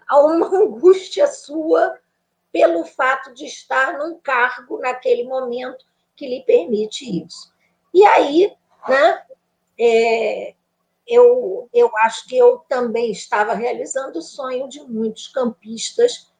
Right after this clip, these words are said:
envolvidos com pesquisa histórica, e mais,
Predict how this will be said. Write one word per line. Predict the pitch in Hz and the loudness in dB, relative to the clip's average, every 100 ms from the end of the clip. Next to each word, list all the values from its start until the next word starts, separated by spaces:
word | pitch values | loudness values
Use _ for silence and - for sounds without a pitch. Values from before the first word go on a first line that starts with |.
| _ | _
envolvidos | 247 302 262 220 202 214 214 - | -6 2 2 2 2 2 0 -10
com | - 220 226 233 _ | -4 -2 -2 -6 _
pesquisa | - 214 - - 190 220 | 4 4 4 -6 -6 -6
histórica, | - - 302 320 427 - - - _ _ _ _ _ _ _ _ | -14 0 2 2 0 -4 -10 -10 _ _ _ _ _ _ _ _
e | 240 277 | -8 -2
mais, | 247 240 233 214 - | 0 0 0 -4 -8